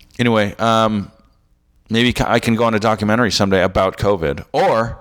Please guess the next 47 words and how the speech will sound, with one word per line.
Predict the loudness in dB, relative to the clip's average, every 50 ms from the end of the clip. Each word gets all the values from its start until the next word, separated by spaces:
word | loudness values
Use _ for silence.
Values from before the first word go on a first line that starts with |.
| -10 -4
Kids | -4 -4 -2 -2
in | -2 -2
the | 0 0
Hall, | 0 0 0 -2 -4 -6 -12 -20 -8 -4
where | -2 -2 0
I | 0 0 0 0 0 -2
talk | 0 -2 -2 -2 0
about | 0 0 0 0
this | -2 -4 -6 -6
experience. | -6 -6 -4 -2 -2 -2 -2 -2
Yeah, | 0 0 0
I | 0
knew, | 0 0 0 0 0 0 -2 -6 -14 -20 -20 -20 -20 -20 -16 _
you | -2 0
know, | 0 0 0 -2 -6 -14 _ _ -20 -20 -20 _ _ -20 -14 _
I | -2 0
know | 0 2 2
we | 2 2
lost | 2 0 0 0 0
a | 0
hundred, | 0 -2 -2 -8 -12
a | -4
couple | -2 0 0 2
hundred | 0 0 0 0
thousand | 0 -2 -2 -4 -6 -6 -6
people, | -4 -4 -4 -4 -6 -6 -8 -10 -16 _ _ _ _ _ -10 _
but, | 0 0 0 0 -4 -6 -4 -4
uh, | -2 -2 -4 -6 -8 -10 -14 -18 -10 -6
I | -4
was | 0 2
really | 2 2 2
sinking | 2 2 0 0 0 -2 -2 -4
in | -4 -4 -4 -6 -6
with | -8 -8
that | -10 -10 -8 -6
show | -4 -4 -4 -4 -6 -8 -10
from | -10 -10 -8
Toronto | -6 -4 -4 -4 -4 -4 -6 -10 -12 -16 _ _ _ _ -20 _ _ _ _ _ _ _ _ _ _ _ _ _ _ _ _ _ _ _
from | -4 -2 -2 0 0
the | 0
early | 0 0 0 -2 -4
to | -4
mid | -4 -4 -4 -4
nineties. | -4 -4 -4 -4 -4 -6 -4 -4 -2
I |
really | 0 0 0 0 0 0 -2
felt | -4 -2 0 2 2 2 0 -4